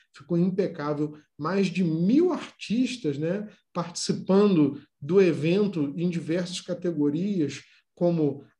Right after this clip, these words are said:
autores, ilustradores, é,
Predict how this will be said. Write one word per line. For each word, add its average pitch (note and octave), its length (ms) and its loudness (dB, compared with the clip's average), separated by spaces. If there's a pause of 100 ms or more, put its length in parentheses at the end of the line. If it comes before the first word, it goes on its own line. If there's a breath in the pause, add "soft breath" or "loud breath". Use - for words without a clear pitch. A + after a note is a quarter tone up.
autores, F3 800 2
ilustradores, E3 1160 -2 (380 soft breath)
é, C#3+ 520 0